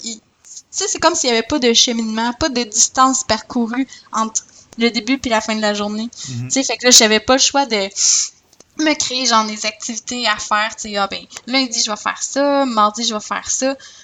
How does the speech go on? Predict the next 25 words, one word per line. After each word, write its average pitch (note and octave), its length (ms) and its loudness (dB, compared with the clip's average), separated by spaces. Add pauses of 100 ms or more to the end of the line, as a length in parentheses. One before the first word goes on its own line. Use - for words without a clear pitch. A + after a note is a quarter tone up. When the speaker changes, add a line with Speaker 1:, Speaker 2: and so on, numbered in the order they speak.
(120)
Speaker 1:
juste E4+ 300 2
pour, A#3 240 0
euh, G#3+ 100 4 (120)
avoir A3+ 260 2
des A#3 140 -2
marqueurs A#3 840 2
de G3+ 100 -2
temps, A3 300 -4
dans G3 80 -6
le G3 60 -8
fond. G3+ 240 -8 (100)
Tu - 60 -20 (160)
sais, - 160 -4
parce - 280 0
que, G3+ 360 -4 (600)
dans G#3+ 100 -2
le A3 40 0
fond, D4+ 140 0
c'est C4+ 140 -4
pas B3+ 120 -2
mal A#3+ 200 0
ça, - 220 0
c'est, A#3 240 -6
c'est A#3 160 -6
juste, C4+ 400 -2